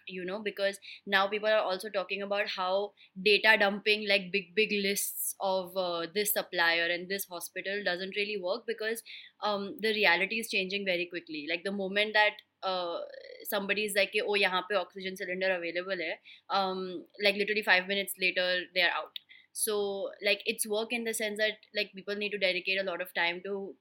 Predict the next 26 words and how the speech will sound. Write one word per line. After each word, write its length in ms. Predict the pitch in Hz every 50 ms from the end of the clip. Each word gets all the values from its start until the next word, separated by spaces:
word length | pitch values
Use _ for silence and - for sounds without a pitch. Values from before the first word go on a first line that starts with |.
| _ -
keep 220 | - 240 220 -
calling 320 | - 202 190 190 190 190 185
these 180 | 185 185 180
places, 520 | - - 180 175 175 - 185 180 180 175 - -
to 280 | 202 202 196 190 - _ _ _ _ _ - - _ _ _ _ _ - 214
give 140 | 202 226 220 -
as 240 | - 175 180 175 190
much 220 | 196 208 214 - - -
updated, 480 | 190 175 170 170 190 190 190 202 202 196
accurate 400 | - 165 170 - - 185 185 180
information 440 | 175 175 175 175 180 180 180 180 180
as 120 | 180 -
possible. 500 | - 156 160 - - 165 175 202 240 269 262 - - - - - _ -
So 480 | - - 233 214 214 214 214 - - - _ _ _ -
I'm 260 | - 202 202 202 220
not 220 | 214 220 226 240 240
sure 240 | - 269 269 269 240
where 280 | 208 196 190 202 208
celebrities 840 | 202 - 208 190 185 180 175 190 190 190 208 208 208 202 196 - - _ _ _ _ _ - - -
fall 320 | - 190 180 185 190 196 196 165
there, 300 | 180 170 156 147 143 143 143 156 165
because 400 | 180 175 180 190 185 180 175 175
do 120 | 170 185 185
we 120 | 190 185
expect 500 | 180 185 - - 180 175 165 - _ -
them 240 | 165 165 160 175